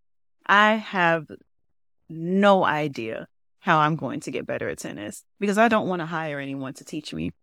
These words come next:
So literally, I am going to have to be self-taught. And I have no tennis players in my life. Absolutely n-, I do have one tennis player, but they can't teach me. So just do it. Literally, when you think about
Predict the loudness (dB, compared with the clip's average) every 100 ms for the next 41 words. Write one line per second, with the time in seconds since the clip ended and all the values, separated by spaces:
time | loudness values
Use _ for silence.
0 | _ _ _ 2 4 6 6 4 2 2
1 | 0 0 -2 -6 -6 -10 -10 -12 -8 -6
2 | -6 -8 _ -20 0 2 2 -4 -20 _
3 | _ -2 -2 -2 -10 -2 0 2 2 2
4 | 4 2 0 -2 -4 -4 -4 -4 -4 -4
5 | -4 -4 -6 -6 -10 _ _ 0 2 0
6 | -4 -4 -6 -10 _ _ _ -6 -4 -4
7 | -4 -6 -10 -10 -14 -12 -12 -10 -12 -16
8 | _ _ _ _ _ 2 2 2 _ _
9 | _ _ _ -4 -4 -6 -8 -12 -10 -10
10 | -10 -14 _ _ _ _ _ _ _ _
11 | 2 4 4 2 _ _ _ _ _ _
12 | 2 2 2 -8 -6 -6 -6 -6 -6 -10
13 | _ -2 4 6 6 4 2 0 -4 _
14 | _ 0 2 4 2 2 0 2 4 6
15 | 6 2 -2